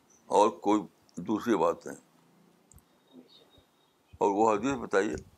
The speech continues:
کہ اللہ بات کرے گا بغیر ترجمان کے ہر آدمی سے، وہ پڑھیے حدیث، لیس بینہ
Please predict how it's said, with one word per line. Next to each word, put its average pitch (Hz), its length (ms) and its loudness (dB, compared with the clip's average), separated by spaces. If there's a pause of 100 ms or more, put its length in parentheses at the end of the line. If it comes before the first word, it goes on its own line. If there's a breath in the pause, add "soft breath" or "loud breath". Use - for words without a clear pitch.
(800)
کہ 113 80 2 (1040)
اللہ 110 460 4 (840)
بات 104 300 4
کرے 92 240 4
گا 101 140 4
بغیر 87 460 2
ترجمان 101 560 2
کے 71 120 -14 (680)
ہر 104 60 6
آدمی 95 400 4
سے، - 60 -12 (840)
وہ 101 140 -4
پڑھیے 110 300 0
حدیث، 123 280 -2 (2750)
لیس 120 300 6
بینہ 104 300 2